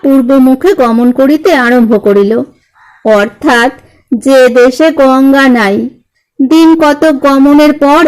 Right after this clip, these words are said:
এক রাজার রাজ্য ত্যাগ করিয়া আর এক রাজার রাজ্য মধ্যে প্রবেশ করিল।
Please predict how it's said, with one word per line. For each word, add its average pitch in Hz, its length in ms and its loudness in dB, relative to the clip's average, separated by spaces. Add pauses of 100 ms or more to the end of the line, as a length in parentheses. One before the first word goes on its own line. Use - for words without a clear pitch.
এক 269 240 -2
রাজার 254 520 -2
রাজ্য 247 440 -2
ত্যাগ 240 300 -2 (120)
করিয়া 302 460 0 (360)
আর 277 240 0
এক 294 180 0
রাজার 254 480 0
রাজ্য 220 320 -2
মধ্যে 247 480 0
প্রবেশ 226 460 0
করিল। 202 440 0